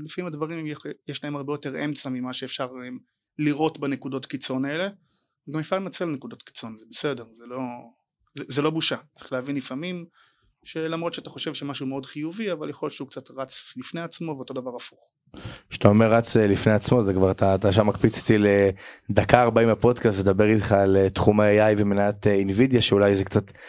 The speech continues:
Speaker 2: רץ לפני הזמן, ואני טיפה אחזור אחורה, בתור, אה, בן אדם שאחראי על השקעות ועל כספים, אה, של אנשים אחרים, לפני עונת דוחות,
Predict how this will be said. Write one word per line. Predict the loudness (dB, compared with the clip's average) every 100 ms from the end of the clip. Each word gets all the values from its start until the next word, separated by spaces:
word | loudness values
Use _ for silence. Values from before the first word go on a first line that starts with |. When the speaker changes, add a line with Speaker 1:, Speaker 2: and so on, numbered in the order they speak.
| -18 -18 2
Speaker 2:
רץ | 2 4
לפני | 2 2
הזמן, | 2 2 2
ואני | 2 2
טיפה | 2 2 2
אחזור | 2 2 4
אחורה, | 2 2 0 -4 _ _ _ _ _ _
בתור, | -4 2 4 4 4
אה, | 2
בן | 2
אדם | 2
שאחראי | 2 2 0 0 2 4 4 4 2 2 2 2
על | 2
השקעות | 0 2 4 6 4 2
ועל | -2
כספים, | -2 -4 -4 0 2 2 2
אה, | 2 2 0 -8 -18 -16
של | -2 2
אנשים | 2 4 2
אחרים, | 2 2 2 2 -4 _ _ _ _ _ _
לפני | -2 2 2
עונת | 2 2
דוחות, | 4 4 2